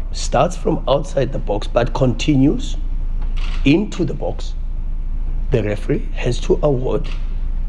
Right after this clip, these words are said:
the penalty. That, those are the laws. It's not me. It's, those are the laws. And then,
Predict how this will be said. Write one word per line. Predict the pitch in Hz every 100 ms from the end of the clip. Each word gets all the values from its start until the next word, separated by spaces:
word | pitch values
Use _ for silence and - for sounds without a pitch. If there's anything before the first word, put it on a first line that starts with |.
| - -
the | 160
penalty. | 208 240 175 - - - - - - - - - - - - - - - - - -
That, | 107 139 139
those | 143 139
are | 139
the | 127
laws. | 131 120 - 160
It's | 180
not | 202 175
me. | 139 156 165 139 110 - - - -
It's, | 143 139 -
those | 151 170 165
are |
the | 156 151
laws. | 151 151 143 135 - - - - - - - - - - - - - - - - - - - -
And | 127
then, | 170 247